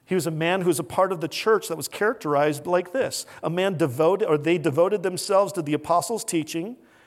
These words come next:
the fellowship, the breaking of bread, and prayers. He was part of this church. He was an active participant. He was not someone who sat over here and did nothing and left right away. He was very much a part of the church. Again, I'm gonna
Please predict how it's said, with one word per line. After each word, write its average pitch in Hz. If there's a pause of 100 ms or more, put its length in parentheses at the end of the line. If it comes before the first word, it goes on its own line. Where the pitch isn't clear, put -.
(100)
the 165
fellowship, 185 (240)
the -
breaking 165
of 170
bread, 160
and 180
prayers. 214 (240)
He 233
was 214
part 220
of 170
this 151
church. 139
He 185
was 180
an 175 (100)
active 208
participant. 170
He 180
was 156
not 208
someone 202
who 170
sat 196 (260)
over 208
here 180
and 165
did 175
nothing 175
and 156
left 160
right 151
away. 123 (840)
He -
was 139
very 143
much 180
a 156
part 156
of 135
the 135
church. - (260)
Again, 185
I'm 170
gonna 175